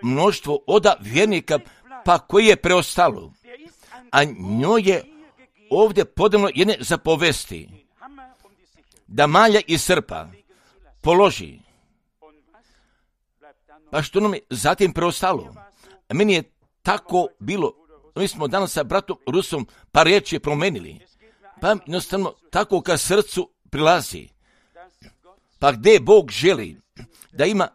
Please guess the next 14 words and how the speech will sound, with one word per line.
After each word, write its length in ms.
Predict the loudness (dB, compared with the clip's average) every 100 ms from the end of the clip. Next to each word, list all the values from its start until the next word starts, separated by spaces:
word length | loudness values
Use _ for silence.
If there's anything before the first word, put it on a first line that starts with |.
| -6
bogomolje? 680 | -4 0 0 0 -2 -6 -20 -20 _ _ _ _ _ _ _ _ _ _ _ _ _ _ _ _ _ -12
Pa 140 | -4 -4
gdje 260 | 0 2
se 240 | 2 0 -2 0
on 340 | 2 2 0 -18 _ _ _ _
proslavlja? 600 | -4 -4 0 0 -2 -8 -18 -20 _ _ _ _ _ _ _ _ _ _ _ _ -20 -20 -20 _ _ -20 -20 _ _ _ -20 -4
Oda 260 | -2 0 -2
bogomolja, 460 | -6 -2 4 4 4
pa 140 | 0
gdje 200 | 2 2
se 220 | 2 -4 -2
mi 300 | -2 -2 -4 _
ne 160 | 0 2
razilazimo, 760 | 2 0 4 2 2 -8 -12